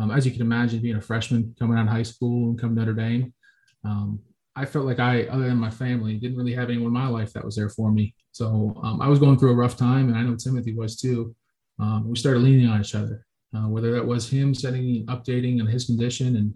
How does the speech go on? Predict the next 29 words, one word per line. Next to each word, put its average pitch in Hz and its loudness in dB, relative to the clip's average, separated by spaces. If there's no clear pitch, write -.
how 113 -10
he's 110 -6
doing, 123 0
um, 104 0
little 120 2
bits 117 0
of 117 0
inspiration 117 2
through 113 -4
videos, 120 -2
or 113 -8
even 127 0
just 120 -4
Paula, 120 2
um, 107 4
telling 117 2
me 110 4
about 110 2
h-, 110 -4
how 117 -2
Timothy 113 -2
was 107 -6
doing 143 2
or 120 0
what 120 -2
he 120 0
was 113 -2
up - -6
to. 135 -2